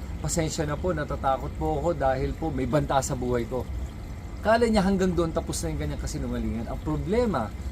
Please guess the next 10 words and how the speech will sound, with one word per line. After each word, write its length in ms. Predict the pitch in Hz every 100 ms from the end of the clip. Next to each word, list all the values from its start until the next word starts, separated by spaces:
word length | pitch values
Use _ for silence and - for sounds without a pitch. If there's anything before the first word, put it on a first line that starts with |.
| -
nung 160 | 160
humarap 320 | 165 165 170
siya 160 | - 156
sa 80 | -
Senado 560 | - 185 190 180 123 113 - -
at 140 | 180 - - 156
narinig 400 | 165 165 170 151
to 100 | 175
ng 140 | 160
buong, 340 | 139 156 151